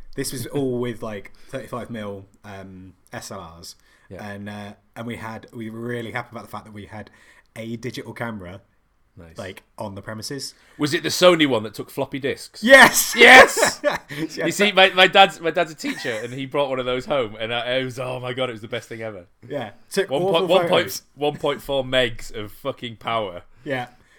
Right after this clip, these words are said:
Speaker 1: Brilliant.
Speaker 2: <laughs>
Speaker 1: But, uh, but yeah, so I, I learned, like,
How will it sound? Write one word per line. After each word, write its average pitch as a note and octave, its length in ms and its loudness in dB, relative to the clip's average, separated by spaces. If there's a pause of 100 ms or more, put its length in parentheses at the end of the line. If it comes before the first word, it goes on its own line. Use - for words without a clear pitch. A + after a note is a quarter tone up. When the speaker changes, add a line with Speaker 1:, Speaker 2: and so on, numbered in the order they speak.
(300)
Speaker 1:
Brilliant. A2+ 420 -6 (300)
Speaker 2:
<laughs> - 320 -20
Speaker 1:
But, B2 340 -8
uh, B2+ 340 -6 (360)
but D#3+ 100 -6
yeah, D3+ 140 -6
so C#3 160 -8
I, C#3 240 -10
I - 20 -6
learned, D3+ 380 -8
like, B2 380 -10